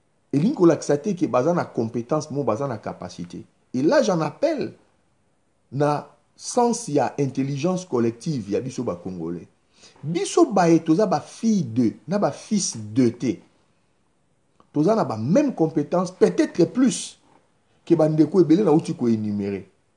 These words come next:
Mais le problème, c'est qu'ils ont des bons noms. C'est-à-dire qu'ils profitent na kombo mo bo na République ezalaki déjà installé. Et tant que biso ba petit peuple, tokosala musala wana ya ko se mettre derrière bato.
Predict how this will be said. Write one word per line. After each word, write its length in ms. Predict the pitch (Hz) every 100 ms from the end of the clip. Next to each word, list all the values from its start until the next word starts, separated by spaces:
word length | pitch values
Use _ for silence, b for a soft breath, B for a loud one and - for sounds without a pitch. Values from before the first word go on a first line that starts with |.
| _ _ b -
Mais 140 | 262
le 180 | 320 302
problème, 340 | 294 330 381
c'est 180 | 330 311
qu'ils 340 | - 214 185 254
ont 60 |
des 140 | 185 151
bons 300 | 156 185 165
noms. 220 | 135 90 - _ _ _ _ _
C'est-à-dire 540 | 151 147 170 285 277
qu'ils 540 | - 381 392 - 175 175
profitent 460 | 180 185 302 320 165
na 120 | 151
kombo 340 | - 233 226
mo 240 | 208 202 190
bo 160 | 156
na 140 | 139 127
République 500 | 135 143 143 180 143
ezalaki 380 | 117 135 160 151
déjà 360 | 123 113 147 117
installé. 520 | 110 - 95 104 87 - _ b b b b b _
Et 140 | 220 -
tant 260 | 427 415
que 80 | 269
biso 500 | 208 240 330 - 226
ba 140 | 151 151
petit 340 | 165 160 196
peuple, 440 | 175 180 - 95 b b b _
tokosala 540 | 160 170 262 214 151
musala 480 | 131 143 - 196 190
wana 240 | 175 165 160
ya 100 | 127
ko 140 | 156
se 140 | -
mettre 360 | 123 165 170 113
derrière 680 | 110 117 147 147 175 175 123
bato. 340 | 110 -